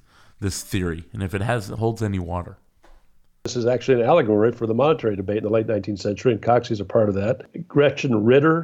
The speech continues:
Speaker 2: who, uh, I turn to a lot from the University of Texas, she's done some marvelous work on monetary debates, which are so complicated.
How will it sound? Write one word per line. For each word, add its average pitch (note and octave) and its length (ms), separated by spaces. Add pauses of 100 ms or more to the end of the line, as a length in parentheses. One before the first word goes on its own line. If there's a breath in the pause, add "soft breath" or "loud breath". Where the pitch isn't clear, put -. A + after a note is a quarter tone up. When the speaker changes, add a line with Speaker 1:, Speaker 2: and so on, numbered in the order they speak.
Speaker 2:
who, A#2 260 (500)
uh, A2 380
I A#2+ 120
turn B2+ 360
to B2+ 160
a A2 40
lot A#2+ 340
from - 200
the A2+ 60
University A#2+ 320
of A2+ 100
Texas, C3+ 380
she's B2 180
done A#2+ 200
some A#2 280
marvelous B2 400
work A#2 200
on G#2+ 100
monetary B2+ 420
debates, A#2 380
which - 160
are A2+ 60
so A#2 180
complicated. B2 640